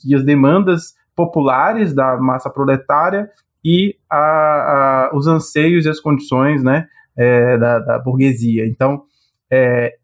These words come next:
isso, Marx, assim, isso, gente, isso aqui é mil oitocentos e quarenta e oito, isso é Primavera dos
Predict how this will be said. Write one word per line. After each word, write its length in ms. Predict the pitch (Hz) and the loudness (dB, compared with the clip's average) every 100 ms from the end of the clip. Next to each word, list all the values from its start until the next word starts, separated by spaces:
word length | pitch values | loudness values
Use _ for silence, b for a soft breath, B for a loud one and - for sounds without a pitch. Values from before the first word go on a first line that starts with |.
| - | -4
isso, 340 | 151 - 202 | -2 0 2
Marx, 500 | 160 131 147 175 - | 2 2 0 -2 -4
assim, 520 | 160 165 165 143 127 - | -6 -2 0 0 -2 -6
isso, 400 | 156 - 226 175 | -12 -4 0 0
gente, 420 | 139 170 156 - | 2 2 0 -2
isso 140 | 120 135 | -10 -8
aqui 160 | 131 | -2
é 20 | 160 | 2
mil 220 | 156 196 | 4 4
oitocentos 440 | 196 196 - 180 | 2 0 -2 -2
e 20 | |
quarenta 340 | - 156 170 175 | 0 0 0 2
e 60 | |
oito, 320 | 156 156 160 - | 4 4 2 -4
isso 80 | |
é 40 | 147 | -6
Primavera 420 | 139 151 139 151 | 0 0 0 -2
dos 220 | 151 170 | -2 -6